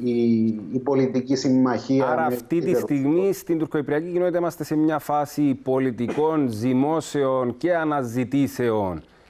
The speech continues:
Speaker 2: για το ποιοι θα είναι υποψήφοι στις λεγόμενες εκλογές του Απριλίου. Πότε αναμένεται να ξεκαθαρίσει το σκηνικό με τις προσωπικότητες που θα διεκδικήσουν τη λεγόμενη Προεδρία, κύριε Μούδουρε;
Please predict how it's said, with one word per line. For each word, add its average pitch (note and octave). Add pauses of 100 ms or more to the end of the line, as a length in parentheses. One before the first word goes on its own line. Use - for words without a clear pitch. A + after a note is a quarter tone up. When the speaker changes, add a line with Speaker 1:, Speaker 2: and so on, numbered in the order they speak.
Speaker 2:
για B2
το B2 (180)
ποιοι F#3
θα C#3+
είναι C3+
υποψήφοι A2
στις A#2
λεγόμενες A2+
εκλογές A2
του G2
Απριλίου. A#2 (720)
Πότε A3+
αναμένεται D#3
να B2
ξεκαθαρίσει A#2
το A#2+
σκηνικό A2+
με D3+
τις A2
προσωπικότητες A#2
που A2
θα A#2
διεκδικήσουν G#2 (140)
τη A#2
λεγόμενη A2+
Προεδρία, A2
κύριε G#2
Μούδουρε; G#2+